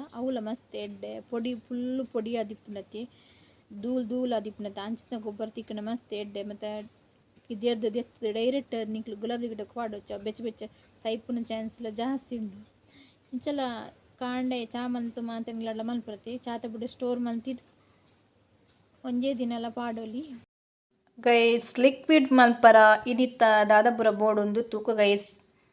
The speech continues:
ಬಾರದ ಬಂದ ಸಿಪ್ಪೆ ಅಂಚನೆ ಆಪಲ್ ಸಿಪ್ಪೆ ಬೊಕ್ಕ ನೀರುಳ್ಳಿ ಸಿಪ್ಪೆ ಉಂಡು.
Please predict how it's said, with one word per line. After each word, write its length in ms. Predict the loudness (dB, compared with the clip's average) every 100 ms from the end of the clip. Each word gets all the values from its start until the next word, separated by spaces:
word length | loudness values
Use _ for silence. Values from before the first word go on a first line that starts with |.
| _ _ _ -20 -18 -16 -14 -4
ಬಾರದ 340 | 4 6 6
ಬಂದ 220 | 6 6 4
ಸಿಪ್ಪೆ 420 | -4 -4 6 6
ಅಂಚನೆ 400 | 6 0 2 6
ಆಪಲ್ 360 | 6 6 4
ಸಿಪ್ಪೆ 420 | 4 -4 6 8 8
ಬೊಕ್ಕ 360 | 6 0 6 6 6
ನೀರುಳ್ಳಿ 380 | 4 2 2
ಸಿಪ್ಪೆ 320 | 0 -2 2 2
ಉಂಡು. 460 | 4 2 0 -2